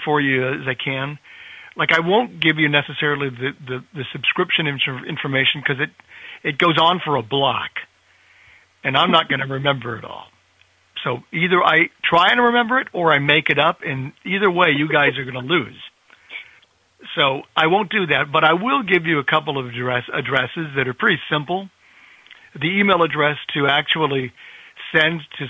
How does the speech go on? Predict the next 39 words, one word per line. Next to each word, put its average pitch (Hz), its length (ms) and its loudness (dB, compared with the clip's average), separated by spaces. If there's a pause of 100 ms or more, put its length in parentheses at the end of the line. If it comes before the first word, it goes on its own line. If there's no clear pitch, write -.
say, 151 140 2
"I 175 120 4
wanna 180 240 0
join," 165 520 -2 (440)
you 139 140 -4
could 143 140 -2
do 139 160 0
it 135 80 -4
that 151 180 2
way. 156 160 2
You 165 160 -4
could 135 160 -8
go 135 120 -2
on 135 100 -2
our 123 100 -4
website 170 640 2
and 131 180 -6
join 135 300 2
that 135 220 0
way. 156 160 0
I'll 190 120 2
give 202 200 -2
you 180 100 -2
those 131 500 0 (120)
both, 131 220 -6 (320)
both 175 200 -2
those 151 180 2
things, 127 240 -6 (460)
and 160 140 0
we 151 80 2
can 151 120 2
open 147 280 2
up 127 100 -4
for 139 80 -14
questions. 135 480 -6
And 123 100 -6
if 117 140 -12
you 127 100 -10
have 123 200 -6